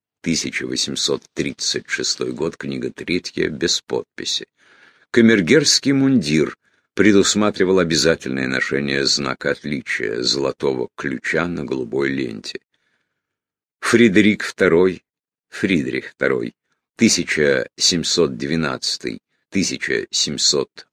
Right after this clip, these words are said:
восемьдесят шестой годы, прусский король с тысяча семьсот сорокового года из династии Гогенцоллернов,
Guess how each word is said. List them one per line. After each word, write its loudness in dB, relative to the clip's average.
восемьдесят -4
шестой -6
годы, 2
прусский 2
король 6
с -2
тысяча -4
семьсот -4
сорокового -2
года 2
из 2
династии -4
Гогенцоллернов, -2